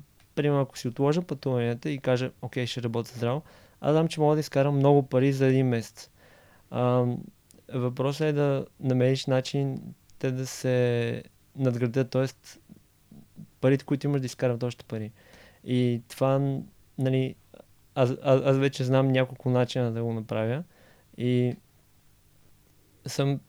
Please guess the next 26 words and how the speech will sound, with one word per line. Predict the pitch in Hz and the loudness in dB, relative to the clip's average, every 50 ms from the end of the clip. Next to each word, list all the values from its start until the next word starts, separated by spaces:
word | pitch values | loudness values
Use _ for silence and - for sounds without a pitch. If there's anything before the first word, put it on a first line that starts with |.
| _ _ _ _ _ - | _ _ _ _ _ 0
нали, | 147 147 151 160 156 - | 2 2 4 2 0 0
напълно | 156 151 143 - 160 165 165 | -2 0 4 6 6 6 6
спокоен, | 165 - - 170 - 156 156 160 156 | 2 0 -6 0 2 2 2 2 0
че | - - | -4 -2
това | - 147 147 | -2 -2 -2
ще | - - - | -2 -6 -10
стане, | - - 131 123 113 110 127 - - - _ | -4 -2 0 0 0 -2 -4 -8 -14 -12 _
но | 135 127 123 123 120 | 0 0 2 2 2
не | 120 123 | 2 0
искам | 123 120 - 160 | 0 -2 -4 -8
да | 147 | -8
стане | - - 131 123 117 | -4 -2 -2 0 0
утре | 113 117 104 - - 120 | 0 -2 -4 -6 -8 -6
или | 120 117 107 113 113 113 - - - - - _ | -6 -4 -4 -6 -6 -8 -10 -16 -20 -20 -20 _
след | - - 123 | -8 -4 0
няколко | 123 123 123 120 - 127 | 0 2 0 0 -2 -2
месеца. | 120 120 123 127 - - - 143 139 143 - - - - - - - - - _ | -2 -2 -2 -2 -6 -6 -4 -4 -4 -4 -6 -12 -20 -20 -20 -20 -20 -20 -16 _
А, | - 127 127 127 127 127 123 123 123 123 - - - - _ _ _ _ _ _ _ - - - _ _ _ _ _ _ _ _ _ _ | -2 2 2 4 4 4 2 2 0 -2 -4 -6 -12 -16 _ _ _ _ _ _ _ -20 -20 -20 _ _ _ _ _ _ _ _ _ _
по-скоро | - 143 135 - - - 143 139 147 151 151 156 156 - - - - - - - - - - - - - - - - - - - - - - - - - - - _ - - - - - - | 0 0 0 0 2 2 2 4 4 4 4 2 2 0 -4 -12 -20 -20 -20 -20 -20 -20 -20 -20 -20 -20 -20 -20 -20 -20 -20 -20 -20 -20 -20 -20 -20 -20 -20 -20 _ -20 -20 -20 -16 -10 -4
искам | - 139 131 - - 151 143 135 139 - - - - | -2 -2 -2 0 0 0 0 0 -4 -10 -16 -10 -6
да | 139 123 120 | -4 -4 -2
се | - - | -2 -2
настроя | 127 123 120 - - - 135 135 135 139 139 139 135 127 - - | -2 -2 -2 -4 -2 2 4 4 6 6 4 4 2 0 -2 -6
с | 139 - 131 123 113 - - - - - | -8 -6 -6 -6 -6 -8 -14 -16 -12 -4
енергията, | - 131 127 127 131 135 139 139 139 131 - 147 139 143 139 139 | -2 0 4 4 6 6 6 4 2 0 0 0 0 0 0 -2
че | - - 135 135 135 135 135 139 | -2 0 2 2 2 0 0 -4